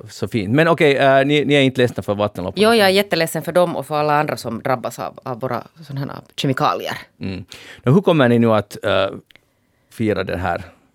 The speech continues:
Speaker 1: resten av dagen?
Speaker 2: Vi ska ju, hör du, gå och bli sminkade om en stund och så ska vi vara i genrepo.
Speaker 1: Ja, men alltså, tänker du under helgen kolla på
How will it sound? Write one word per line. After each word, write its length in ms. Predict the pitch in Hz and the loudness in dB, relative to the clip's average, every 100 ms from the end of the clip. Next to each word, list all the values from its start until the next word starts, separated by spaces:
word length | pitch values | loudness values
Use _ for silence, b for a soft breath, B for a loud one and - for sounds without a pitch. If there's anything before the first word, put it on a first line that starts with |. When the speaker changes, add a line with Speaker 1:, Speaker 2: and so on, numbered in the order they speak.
| _ _ _ _ | _ _ _ _
Speaker 1:
resten 340 | - 92 - 87 | -8 -8 -8 -10
av 100 | 92 | -4
dagen? 360 | 92 87 92 135 | -2 -2 -2 -2
Speaker 2:
Vi 80 | |
ska 160 | 226 302 | -2 0
ju, 200 | 214 156 | 0 0
hör 160 | 147 127 | -2 -2
du, 80 | 165 | 0
gå 120 | 170 | 0
och 80 | 175 | 2
bli 120 | 208 | -2
sminkade 640 | 208 277 311 - 156 131 | -2 -2 -2 -2 -2 0
om 140 | 92 107 | -2 -6
en 120 | 151 | -10
stund 440 | - 165 151 139 | -8 -8 -6 -6
och 80 | 135 | -8
så 100 | 180 | -10
ska 180 | - 190 | -10 -6
vi 100 | 175 | -4
vara 240 | 135 135 | -4 -4
i 120 | 143 151 | -4 0
genrepo. 1160 | 277 233 170 147 - 160 151 147 _ _ - 143 B B B B B B B | 0 2 -2 -4 -4 -4 -4 -8 _ _ -10 -10 B B B B B B B
Speaker 1:
Ja, 220 | 123 135 | 2 4
men 160 | 120 120 | 2 0
alltså, 180 | 117 117 | -2 -2
tänker 260 | 143 139 | 0 2
du 260 | 131 135 - | 2 0 -2
under 200 | 123 131 | 0 2
helgen 300 | 135 151 107 | 2 2 0
kolla 300 | 98 107 92 | 0 0 0
på 240 | - - | -4 -10